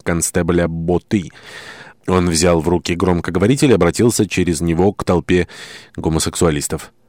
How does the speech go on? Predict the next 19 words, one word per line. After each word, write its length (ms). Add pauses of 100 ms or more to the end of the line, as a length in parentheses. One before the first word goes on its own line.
(280)
"Солдаты!" — 1040
прокричал 500
он. 160 (400)
Усиленный 480
громкоговорителем, 920 (400)
но 360
окрашенный 600
нотками 380
сомнения, 480
его 180
голос 380
разнёсся 540
над 180
плацем 500
и 40
улетел 360
в 60
сторону 340
города. 340